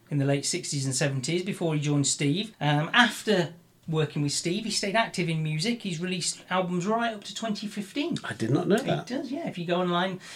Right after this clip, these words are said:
Speaker 1: he's got quite a few albums that he's worked on.
Speaker 2: He's
Speaker 1: Solo
Speaker 2: got a good
Speaker 1: albums and stuff.
Speaker 2: voice.
Speaker 1: Yeah, he's quite, I quite like him, yeah.
Speaker 2: Mm, yeah.
Speaker 1: Dick Cadbury on bass. He was a member of a prog folk band called Decameron. Decameron.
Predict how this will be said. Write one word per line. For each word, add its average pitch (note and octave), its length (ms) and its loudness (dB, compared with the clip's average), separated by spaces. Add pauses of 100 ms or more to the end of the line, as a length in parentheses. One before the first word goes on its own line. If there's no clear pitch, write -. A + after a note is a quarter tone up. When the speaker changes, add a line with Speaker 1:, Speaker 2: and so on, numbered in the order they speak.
(180)
Speaker 1:
he's F3 160 -4
got F#3 300 -6
quite G3+ 200 0
a - 40 -6
few G#3 240 -2
albums F#3+ 340 -2
that G#3 80 -4
he's F3 120 -6
worked G#3 380 -4
on. B3 320 -2
Speaker 2:
He's - 100 -12
Speaker 1:
Solo G#3+ 140 2
Speaker 2:
got G3 160 8
a F#3+ 40 10
good F#3+ 160 6
Speaker 1:
albums F#3 100 2
and - 60 4
stuff. - 20 4
Speaker 2:
voice. - 300 0 (340)
Speaker 1:
Yeah, G#4 140 -2
he's - 140 0
quite, A3+ 220 2
I D4+ 100 -4
quite G3+ 240 -2
like D4 200 -8
him, E3+ 120 -2
yeah. B3 100 4
Speaker 2:
Mm, C#4+ 160 6 (180)
yeah. A#3 180 2 (480)
Speaker 1:
Dick C#4 220 4
Cadbury A3 320 2
on E3 160 4
bass. A#3+ 680 2
He F#3 180 -2
was D#3+ 160 2
a E3 60 4
member D#3+ 300 4
of D3+ 140 0
a - 80 -8
prog F3+ 400 0
folk - 500 0
band B2 520 0
called C#3 480 0 (720)
Decameron. D3+ 800 4 (340)
Decameron. C#3 840 0